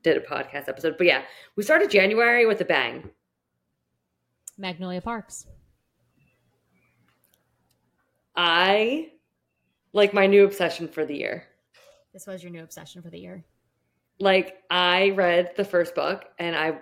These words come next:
Speaker 1: again, feral. I read the first book. I ordered all four that, that are out currently.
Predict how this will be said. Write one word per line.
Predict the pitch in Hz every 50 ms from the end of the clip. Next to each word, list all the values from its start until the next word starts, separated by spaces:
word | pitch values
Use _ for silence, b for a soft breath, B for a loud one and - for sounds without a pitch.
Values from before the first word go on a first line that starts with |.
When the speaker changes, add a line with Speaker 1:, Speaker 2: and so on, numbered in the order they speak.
| - - - - _ _ _ _ _ _ _ _ _ _ _ _ _ _ _ -
Speaker 1:
again, | 175 160 170 151 151 156 180 196 196 190 _
feral. | - - - 190 175 165 160 151 147 147 165 170 - b b b b b b
I | -
read | 175 175 175 180
the | 226
first | - 262 277 269 269
book. | - 160 165 170 - - - _ _ _ _ _ _ _ -
I | 170 185 -
ordered | - - 170 170 175 175 196 208 214 233 226 - - - _ _ _ _
all | - 170 170 180
four | 185 - - 196 185 180
that, | 165 165 151 - - - -
that | 165 160 160
are | 170 170
out | 156 147 143 156 - - -
currently. | - 160 147 - - - 143 139 - 156 175 -